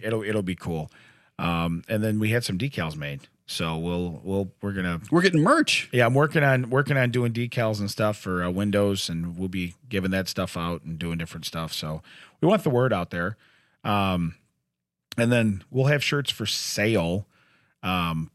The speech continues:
Speaker 1: uh, but I'm not gonna
Speaker 2: Well, yeah, yours could be as it's a
Speaker 1: we're
Speaker 2: sale, sure.
Speaker 1: Yeah, <laughs> yeah, we're not gonna make, we're not gonna make any money on 'em. I, I don't mean sailboat size, Ted.
Speaker 2: Oh.
Speaker 1: Yeah, I mean, I, yeah.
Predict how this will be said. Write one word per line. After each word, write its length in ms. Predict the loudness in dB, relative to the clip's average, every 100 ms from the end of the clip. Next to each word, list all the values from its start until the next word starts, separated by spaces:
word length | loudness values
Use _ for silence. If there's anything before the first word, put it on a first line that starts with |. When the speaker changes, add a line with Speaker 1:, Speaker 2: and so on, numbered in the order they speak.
| -6
Speaker 1:
uh, 80 | -6
but 140 | 0 2
I'm 80 | 2
not 120 | 2
gonna 120 | 0 4
Speaker 2:
Well, 100 | 4
yeah, 60 |
yours 320 | 6 6 6
could 180 | 4 4
be 140 | 4 4
as 100 | 2
it's 100 | 4
a 40 |
Speaker 1:
we're 80 | 4
Speaker 2:
sale, 240 | 6 4
sure. 200 | 4 4 4
Speaker 1:
Yeah, 80 | 2
<laughs> 280 | 2 2 2
yeah, 120 | 2
we're 80 | 4
not 180 | 4 4
gonna 140 | 2
make, 360 | 2 2 2 -4 _ -20 -20 -16 0
we're 80 | 4
not 80 | 4
gonna 140 | 4
make 200 | 4 2
any 140 | 0 2
money 480 | 2 2 2 -4 -10 _ -6
on 240 | -4 -4
'em. 200 | -6 -8 _
I, 160 | -2 0
I 80 | 2
don't 180 | 2
mean 220 | 2 0 0
sailboat 680 | 0 4 4 4 0 -2
size, 520 | -2 0 2 0 2
Ted. 80 | 4
Speaker 2:
Oh. 420 | 6 6 6 6
Speaker 1:
Yeah, 220 | 4 2 2
I 80 | 0
mean, 320 | 0 0 -2 -4
I, 40 |
yeah. 400 | -6 -2 -2 -2